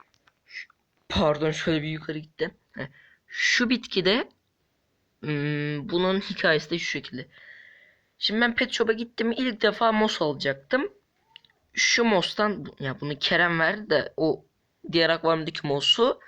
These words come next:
esnaf serinden aldım. Abi tuttu böyle. Çekti. Böyle poşete koydu. Çekerken de şu kadardı bak. Bakın. O bitki, e,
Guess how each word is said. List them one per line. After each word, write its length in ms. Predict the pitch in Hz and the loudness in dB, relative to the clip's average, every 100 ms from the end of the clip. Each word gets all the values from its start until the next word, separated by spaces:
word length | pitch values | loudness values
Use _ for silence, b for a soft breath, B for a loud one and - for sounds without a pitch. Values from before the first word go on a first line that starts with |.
| B B B B B - | B B B B B -6
esnaf 300 | 156 175 175 | -2 -2 -2
serinden 340 | 175 170 180 | 0 0 0
aldım. 420 | 151 143 196 311 - | 0 0 -2 -4 2
Abi 340 | 208 311 214 | 2 2 -2
tuttu 500 | - - _ - 226 | -6 -6 _ -2 2
böyle. 520 | 196 160 151 254 - _ _ _ _ _ - | 4 4 4 0 -2 _ _ _ _ _ -2
Çekti. 520 | 220 214 - 170 208 - _ B B - | 0 0 -2 0 0 -2 _ B B -6
Böyle 460 | 165 165 196 233 - _ - | -2 -2 -2 -8 -12 _ -2
poşete 320 | 196 214 208 | 0 4 2
koydu. 500 | 208 160 151 185 262 B B B B B | 2 0 0 -2 -8 B B B B B
Çekerken 720 | - 202 202 277 - 233 220 262 | 0 0 2 0 0 0 0 0
de 80 | |
şu 200 | - - | -4 -4
kadardı 420 | - 196 156 135 135 | 0 2 2 0 -6
bak. 180 | 139 - B | -10 -14 B
Bakın. 340 | - 139 - - _ _ _ _ B B B B _ _ | -14 -12 -16 -20 _ _ _ _ B B B B _ _
O 140 | 440 - | 0 0
bitki, 640 | - - - 220 214 _ _ _ _ _ _ - | -8 -12 -6 -4 -6 _ _ _ _ _ _ -10
e, 60 | - | -6